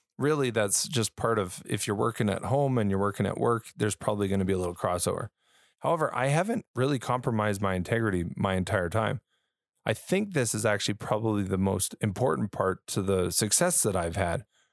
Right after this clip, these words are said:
because I hold to that integrity all the time. And I hope that this encourages you too, because you will be faced, especially as you grow, uh, especially if you're getting started in leadership and you get more and more opportunity.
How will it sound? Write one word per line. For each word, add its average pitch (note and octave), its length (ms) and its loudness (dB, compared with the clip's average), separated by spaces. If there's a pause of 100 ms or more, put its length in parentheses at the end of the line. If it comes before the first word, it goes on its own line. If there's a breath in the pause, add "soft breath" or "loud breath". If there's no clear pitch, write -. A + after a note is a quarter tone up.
(340)
because A#2 240 0
I A2 120 4
hold C#3 680 -2 (160)
to - 140 -2
that A#2 180 4
integrity G#2+ 500 0 (160)
all A#2 240 0
the G#2+ 140 -2
time. A2+ 340 0
And F#2+ 80 2
I F#2+ 120 2
hope F3+ 500 -2 (500)
that A#2 140 -2
this C3+ 220 0
encourages A2 840 0
you C#3 200 2
too, F#2 240 0
because A#2 420 -2 (500 soft breath)
you E3 200 2
will D#3+ 240 0
be D3 180 0
faced, B2 380 0
especially D3+ 1080 2 (300)
as A#2+ 240 2
you A2+ 400 2 (120)
grow, A#2+ 480 -2 (120)
uh, G#2 380 0
especially - 360 0
if D3+ 120 -2
you're A#2+ 100 0
getting A#2 240 2
started A#2 340 2
in A#2 100 2
leadership A#2 440 0
and G#2 160 4
you G2+ 80 4
get G2+ 160 0
more A2 220 2
and G#2+ 80 2
more G#2 220 0
opportunity. A2 680 0